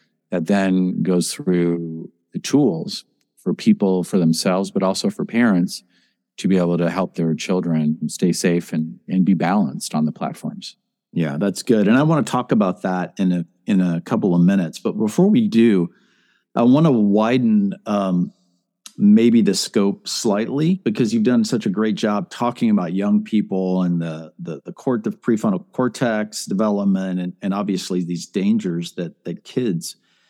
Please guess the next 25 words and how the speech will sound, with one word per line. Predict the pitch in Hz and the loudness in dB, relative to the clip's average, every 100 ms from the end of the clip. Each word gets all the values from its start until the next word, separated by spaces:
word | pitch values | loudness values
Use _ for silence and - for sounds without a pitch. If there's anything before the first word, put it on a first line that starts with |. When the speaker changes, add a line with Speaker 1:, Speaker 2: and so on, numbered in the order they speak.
| _ _ - | _ _ -4
Speaker 2:
But | 135 | 0
I | |
also | 170 262 - 147 123 120 - | 0 0 2 2 2 -2 -8
have | - 143 123 120 104 | -6 -2 0 -2 0
been | 127 113 | 2 4
noticing | 107 123 117 104 90 | 4 4 0 0 -2
personally, | - 123 - - 82 92 | -2 -2 -2 -4 -4 -2
and | 95 | 0
much | 101 - | 0 0
of | 117 | -2
this | 90 101 - | 0 -2 -2
is | 90 98 - | -4 -6 -6
anecdotally, | 98 85 - 92 90 82 78 | -4 -4 -4 -4 -4 -4 -6
Doctor | 82 82 - | -8 -10 -10
Brian, | 82 85 80 85 | -8 -8 -6 -4
but | 87 101 | -4 -2
I'm | 110 | 0
also | 135 - 104 - - | -2 -2 -4 -6 -6
developing | 98 87 104 104 - 95 87 85 _ _ _ _ _ _ _ _ _ - | -4 -2 0 0 0 0 0 -2 _ _ _ _ _ _ _ _ _ -4
a | 110 | 0
theory | 107 254 135 | 4 6 4
about | 98 92 85 - | 2 0 0 0
this. | 101 - - | 0 -2 -2
I'm | 139 139 | -2 0
also | 151 208 - 214 156 113 | 2 2 4 4 4 0